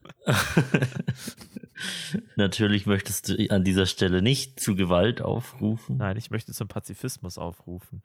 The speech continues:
Speaker 2: Ich bin immer gegen Gewalt. Wie es so schön heißt,
Speaker 1: Das ist
Speaker 2: Gewalt ist die Bankrotterklärung der Freiheit.
Speaker 1: Gut, hast du doch was zu deinem Zitat zu sagen? Ansonsten würde ich ein, mit meinem nächsten Zitat beginnen.
Speaker 2: Nö,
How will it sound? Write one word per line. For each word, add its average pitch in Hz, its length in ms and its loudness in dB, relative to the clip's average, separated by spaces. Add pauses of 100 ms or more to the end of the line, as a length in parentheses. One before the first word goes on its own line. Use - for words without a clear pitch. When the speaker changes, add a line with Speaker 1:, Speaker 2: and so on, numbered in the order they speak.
(480)
Speaker 2:
Ich - 100 -18
bin 127 100 -4
immer 92 180 2
gegen 87 240 0
Gewalt. 85 480 -4
Wie 120 80 -4
es 117 160 -4
so 117 120 -2
schön 110 160 -4
heißt, 107 200 2
Speaker 1:
Das 92 60 0
ist 98 40 -6
Speaker 2:
Gewalt 110 300 0
ist - 140 -8
die 120 60 -4
Bankrotterklärung 101 1300 -4
der 87 120 -4
Freiheit. - 680 -10 (160)
Speaker 1:
Gut, 147 220 0
hast 107 200 2
du 135 40 4
doch 135 160 6
was 143 180 4
zu - 80 -2
deinem 127 220 6
Zitat 120 440 0
zu - 100 2
sagen? 117 480 2
Ansonsten 120 680 0
würde 123 200 4
ich 117 260 -2
ein, 104 180 0
mit 98 140 -2
meinem 98 480 0 (200)
nächsten 98 440 0
Zitat 90 480 -2
beginnen. 90 480 0 (400)
Speaker 2:
Nö, 123 280 -4